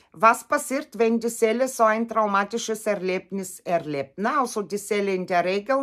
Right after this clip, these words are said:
warnt sie kurz vorher, „Achtung, etwas läuft hier total schief, es ist eine große Gefahr vorhanden.“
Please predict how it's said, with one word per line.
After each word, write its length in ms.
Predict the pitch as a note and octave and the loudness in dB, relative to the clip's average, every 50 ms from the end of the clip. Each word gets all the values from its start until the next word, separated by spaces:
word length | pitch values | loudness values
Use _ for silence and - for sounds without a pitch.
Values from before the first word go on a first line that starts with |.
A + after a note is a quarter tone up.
| C4 A#3 D#3+ | 0 2 4
warnt 400 | G3 F#3+ G3 G3+ A#3+ B3 A#3 - | 4 4 4 2 0 -4 -6 -8
sie 200 | - - D4 - | -10 -10 -10 -6
kurz 360 | - A#3+ A#3+ A3+ - - - | -2 -2 -2 -2 -4 -8 -10
vorher, 560 | - - G#3 G3+ G#3 G#3 - A#3 A#3+ C4 B3+ - | -4 0 0 0 0 -2 -2 0 2 2 2 2
„Achtung, 540 | - G3 G3+ - - _ - B3+ C#4 C4 - _ _ - | 2 0 0 0 -4 _ -8 -8 -8 -8 -10 _ _ -6
etwas 480 | G#3 G#3 G#3 - G3+ G3+ G3+ G3+ - | -6 -6 -4 -2 0 0 0 -2 -2
läuft 360 | G3 F#3+ F#3 F3+ F3+ - - | -2 0 0 0 -2 -4 -12
hier 360 | - - - F3+ E3 D#3 D#3 - | -16 -8 -4 -2 -2 -2 -4 -6
total 400 | F3 E3 E3 - F#3+ A3 A#3+ B3 | -10 -6 -2 0 0 0 0 -2
schief, 420 | - - G#3 A#3 C4+ - - - _ - - - - _ _ _ _ _ | -8 -6 -6 -6 -6 -8 -12 -20 _ -20 -20 -20 -20 _ _ _ _ _
es 220 | - G#3 G3+ - | -4 -2 -2 -2
ist 380 | G#3+ G#3+ G3+ - - - - - | -6 -8 -8 -10 -12 -14 -12 -4
eine 320 | - F#3+ F#3 F#3 F#3 F3 - | -2 -2 -2 0 -2 -4 -4
große 400 | - G3+ G#3 G3+ - G#3 F#3+ D#3 | -2 -2 -2 -2 -2 -4 -4 -4
Gefahr 380 | F3 E3 - - D#3+ D3+ D3+ | -6 -4 -2 2 2 2 2
vorhanden.“ 720 | D3+ - F#3+ F#3 - - G3 F#3+ G3 G#3 G3+ A#3+ C4+ D#4 | 0 -2 -4 -4 -2 0 0 0 0 0 -2 -2 -4 -4